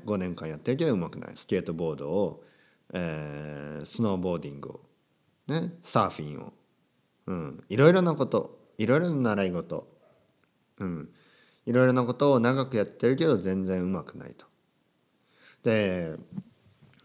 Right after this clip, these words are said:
これについてね、今日何かね、<laughs> 何かポジティブなこと言えたらなと思ったんですね。というのも、一体ね、誰と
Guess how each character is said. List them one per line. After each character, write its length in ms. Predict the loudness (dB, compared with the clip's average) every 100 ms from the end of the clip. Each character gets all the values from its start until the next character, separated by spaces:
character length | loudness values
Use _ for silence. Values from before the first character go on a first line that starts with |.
| _
こ 120 | 4
れ 80 | 4
に 80 | 6
つ 100 | 4
い 60 |
て 100 | 4
ね、 460 | 0 0 0 -2 -6 -18 _ _ _ -18 -12 -2
今 480 | 0 0 -2 -4
日 60 | -4
何 200 | -4 -2
か 260 | -4 -4 0
ね、 200 | 2 0 -4 -16
<laughs> 160 | -18 -6
何 220 | -2 0
か 140 | 0 0
ポ 180 | 4 4
ジ 140 | 2
テ 100 | -2
ィ 20 |
ブ 60 | -2
な 140 | 0
こ 80 | 0
と 100 | 0
言 120 | 4
え 80 | 4
た 140 | 6
ら 120 | 4 2
な 200 | 0 -2
と 240 | -6 -14 -18 _ _ _ -4
思 220 | 2 4
っ 160 | 2 0
た 100 | -6
ん 60 |
で 80 | -6
す 100 | -6
ね。 120 | -6
と 160 | 4 6
い 120 | 8
う 100 | 6
の 140 | 4 0
も、 440 | -2 0 0 -2 -12 -20 -20 -20 _
一 120 | -12 0
体 200 | 2 2
ね、 220 | 0 -2
誰 300 | 4 6 6
と 280 | 4 -4 -6